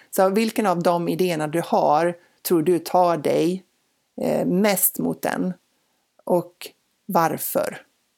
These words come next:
Och hur, hur mycket insatser tror du att det krävs? Alltså titta på den där planen. Och jag tänker att när vi,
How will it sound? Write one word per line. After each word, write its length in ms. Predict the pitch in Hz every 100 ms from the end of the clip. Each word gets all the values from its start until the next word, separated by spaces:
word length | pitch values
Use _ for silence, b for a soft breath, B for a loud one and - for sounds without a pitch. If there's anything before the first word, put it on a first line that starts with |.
| _ b b b
Och 240 | b - 196
hur, 160 | 214
hur 140 | 208 233
mycket 260 | 220 -
insatser 500 | - 196 - 254 190
tror 180 | - 247
du 60 | 233
att 140 | -
det 80 | 220
krävs? 720 | - - 440 - - 180 -
Alltså 160 | 202 269 -
titta 400 | 339 - - 392
på 140 | -
den 80 | 240
där 140 | 165 -
planen. 680 | 254 370 294 - - - 139 _ _ _ _ - - B B B
Och 240 | B -
jag 80 | 226
tänker 280 | 269 247 226
att 120 | 214
när 140 | 247 233
vi, 240 | 233 226